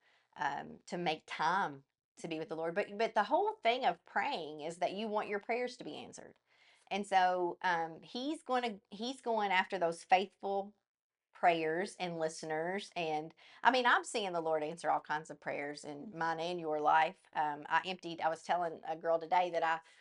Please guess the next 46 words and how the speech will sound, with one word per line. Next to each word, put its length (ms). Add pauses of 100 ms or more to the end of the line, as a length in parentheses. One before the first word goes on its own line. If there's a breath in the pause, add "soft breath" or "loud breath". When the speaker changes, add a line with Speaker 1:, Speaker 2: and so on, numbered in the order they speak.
(260 soft breath)
Speaker 1:
had 160
a 40
prayer 400
jar 500
and 140
I 60
had 180
all 140
these 180
prayers 360
in 120
it. 100
It 120
started 320
in 80
October 560
thirty-first, 680
and, 180 (480 soft breath)
uh, 260
there 100
was, 140
like, 240 (500)
maybe 380 (100)
eleven 540
prayers 360
that 120
I 60
was 140
able 180
to 60
pull 180
out 160
of 40
there 200
that 120
the 80
Lord 300
had 140
an-, 100
I'd 140
never 560
had 100
anything 380
like 220
that 140
before. 380